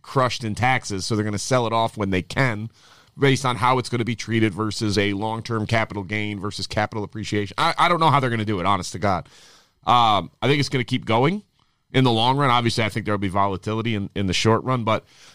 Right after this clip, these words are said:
I do think that as more people, um, lose faith in the stock market and Wall Street and, and all of the traditional government stuff, and I think that as our,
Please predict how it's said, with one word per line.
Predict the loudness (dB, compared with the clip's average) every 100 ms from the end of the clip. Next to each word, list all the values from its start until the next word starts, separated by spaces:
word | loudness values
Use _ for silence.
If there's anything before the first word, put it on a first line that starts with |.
| -2
I | 2
do | 2 0 -2
think | -2 -2 0
that | -2
as | -2 -2
more | 0 2 2
people, | 2 -2 -2 0 2 2 0 -6 _ _ _ _ _ _ 0
um, | 4 4 2 0 -8 -14 _ -6
lose | -2 4 4 4 0
faith | -6 -2 0 0 -4 -14 -2
in | 2 2 2 0 -2 _ _ _ _ _ -16
the | 0 2 4 2 2 0 -2 -6
stock | -4 -2 2 2 2 2
market | 0 0 -2
and | 0
Wall | 0 0
Street | 0 2 4
and, | 4 0 -4
and | -2
all | 2 2
of | 0
the | -6
traditional | -8 0 0 0 -2 -4
government | 0 0 0 -4
stuff, | 0 0 0 -6 _ -20 -20 _
and | -2 0
I | 0
think | -2 -4
that | 0
as | 0 0
our, | 0 0 -2